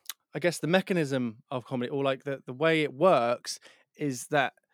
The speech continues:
there has to be some sort of commitment, um, or pledge to not take anything seriously, because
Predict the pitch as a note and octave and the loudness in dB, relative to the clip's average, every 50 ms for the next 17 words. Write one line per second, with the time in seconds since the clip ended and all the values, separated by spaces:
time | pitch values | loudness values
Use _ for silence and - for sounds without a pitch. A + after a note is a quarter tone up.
0 | _ _ _ - C#3 D3 D3 C#3+ D3 D#3+ D3+ - - D3 D#3 D3+ C#3 - - D#3 | _ _ _ -4 -2 0 0 0 -2 -4 -6 -6 -6 -4 -4 -2 -2 0 -2 -2
1 | D#3 D3 - - E3 D3+ D3 C#3+ C#3 B2+ - - _ _ _ _ _ - - E3+ | -2 -2 0 0 0 0 0 -2 -4 -4 -8 -12 _ _ _ _ _ -6 -2 0
2 | D#3+ E3 F3+ - - C#3 C3 B2 A#2 B2 B2+ - _ _ _ _ _ _ _ _ | 2 2 2 2 0 -2 -4 -4 -4 -6 -8 -12 _ _ _ _ _ _ _ _
3 | _ _ _ - C#3+ C3+ C3+ C3 C3+ C3+ C3 C3 - - C#3+ C#3 C3+ B2+ - - | _ _ _ -8 -6 -4 -4 -2 -2 -4 -4 -6 -4 -4 -2 -2 -2 -2 -4 -2
4 | - F3 E3 C#3 B2 A2+ A2+ - - - - - - D3 C#3 C3 D3 E3 D#3+ - | 0 2 2 2 2 0 -4 -6 -6 -6 -6 -6 -4 -4 -2 2 2 2 2 0
5 | - - - D#3 C3 B2+ A#2 - - C3+ C#3 C3+ - - D3+ B2+ A#2+ A#2+ A#2 - | -2 -6 -2 -2 -2 -2 -2 -4 -4 -4 -4 -4 -4 -4 -6 -4 -4 -4 -6 -4
6 | - D3+ D3 C3 B2 A#2 - - A2+ G#2+ - A#2+ - - C#3+ B2+ A#2 | -2 0 0 0 -2 -4 -6 -8 -10 -10 -10 -12 -10 -6 -6 -6 -6